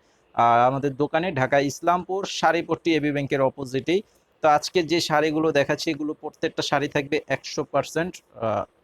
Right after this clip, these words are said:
কালার গ্যারান্টি। এটা আপনারা সর্বোচ্চ পাঁচবার ধোয়ার পরে রং উঠাতে পারলেও কিন্তু চেঞ্জ করে নিতে পারবেন, সেই গ্যারান্টিটাই থাকবে। এটার বডির কালারটা প্লাস কন্ট্রাস্ট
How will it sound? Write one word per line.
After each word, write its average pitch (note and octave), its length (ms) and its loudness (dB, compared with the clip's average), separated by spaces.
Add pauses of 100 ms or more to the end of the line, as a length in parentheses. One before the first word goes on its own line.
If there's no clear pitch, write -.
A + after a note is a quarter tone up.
(160)
কালার D3+ 260 4
গ্যারান্টি। A2+ 360 0 (1400)
এটা F3 380 4
আপনারা F#3 500 4
সর্বোচ্চ D3+ 680 -2 (180)
পাঁচবার C#3+ 580 2
ধোয়ার C3+ 400 0
পরে D#3 260 2
রং C#3+ 240 0
উঠাতে C#3+ 280 -4
পারলেও C#3+ 320 0
কিন্তু C3+ 320 -8
চেঞ্জ D3 420 -4
করে C3+ 240 -2
নিতে C#3+ 320 -2
পারবেন, D3 480 0
সেই - 380 -4
গ্যারান্টিটাই C#3+ 540 0
থাকবে। B2+ 600 0
এটার D3 380 2
বডির B2+ 500 -2
কালারটা C3 420 2
প্লাস A#2+ 520 -2
কন্ট্রাস্ট D3+ 500 -2